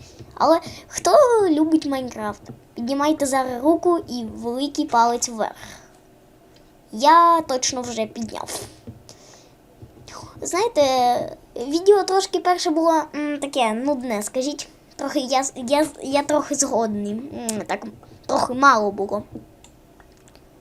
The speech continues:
Ви спитаєте, а чого? Ну, так вийшло. Я ще ж не лише розбирався з управлінням. Я лише розбирався з управлінням.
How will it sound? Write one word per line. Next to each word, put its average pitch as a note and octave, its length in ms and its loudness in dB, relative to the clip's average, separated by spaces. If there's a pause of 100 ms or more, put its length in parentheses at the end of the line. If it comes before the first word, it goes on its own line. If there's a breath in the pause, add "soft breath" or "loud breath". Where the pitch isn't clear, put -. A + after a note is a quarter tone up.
(600 loud breath)
Ви D4+ 100 0
спитаєте, E4 520 6
а C#4+ 120 8
чого? D#4+ 480 4 (160)
Ну, G#4+ 220 -6 (680 loud breath)
так - 240 -8
вийшло. C#4+ 440 -4
Я A#3 180 -2
ще C4 200 -2
ж C4 160 -6
не B3 160 -8 (460 loud breath)
лише C#4 240 2
розбирався C4+ 580 -2
з C4+ 80 -4
управлінням. C4+ 760 -4 (2000)
Я C#4 140 -2
лише B3+ 200 -6
розбирався B3+ 640 -4
з A#3+ 120 -8
управлінням. A3+ 920 -8